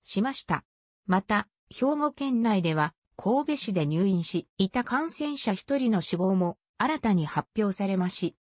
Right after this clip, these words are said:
これで八月に入ってからのコロナ感染による、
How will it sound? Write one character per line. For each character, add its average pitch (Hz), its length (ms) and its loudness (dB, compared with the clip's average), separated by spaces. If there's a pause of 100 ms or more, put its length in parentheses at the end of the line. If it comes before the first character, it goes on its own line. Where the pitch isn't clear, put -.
こ - 120 2
れ 277 140 2
で 277 120 0
八 240 300 -2
月 269 260 0
に 269 120 -2
入 269 180 -2
っ 277 40 -10
て - 160 -2
か 196 140 -2
ら 180 120 2
の 160 120 0
コ 165 160 -2
ロ 190 100 4
ナ 262 160 2
感 254 240 -2
染 233 200 2
に 196 160 4
よ 151 120 0
る、 - 140 -6